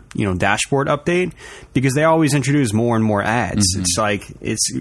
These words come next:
Speaker 1: kinda, like, ruining, you know, the experience for me. Like, I don't turn on a video game console to get bombarded with ads like Facebook does, you know?
Speaker 2: Yeah.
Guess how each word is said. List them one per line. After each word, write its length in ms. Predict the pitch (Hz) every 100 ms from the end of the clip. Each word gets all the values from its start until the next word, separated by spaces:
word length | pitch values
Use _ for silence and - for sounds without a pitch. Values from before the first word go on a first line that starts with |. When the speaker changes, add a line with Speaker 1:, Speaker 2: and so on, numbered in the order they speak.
| -
Speaker 1:
kinda, 180 | 135 117
like, 180 | 107
ruining, 680 | 104 123 131 113 98 92 95 - _ -
you 180 | - 107
know, 100 | 95
the 120 | 95
experience 500 | 98 - 113 107 98 -
for 160 | 95 92
me. 180 | 87
Like, 280 | - 104 104 - - - -
I 80 | 123
don't 140 | 131
turn 180 | 123 147
on 100 | 135
a 40 | 113
video 360 | 113 120 113
game 280 | 101 110 98
console 460 | 95 104 101 - 98
to 80 | 95
get 180 | 98
bombarded 640 | 101 98 95 104 107 95 92 -
with 160 | - 98
ads 340 | 101 104 95
like 140 | 92 90
Facebook 480 | - 104 - 92 -
does, 260 | 92 - -
you 60 | 90
know? 180 | 92 92
Speaker 2:
Yeah. 160 | 87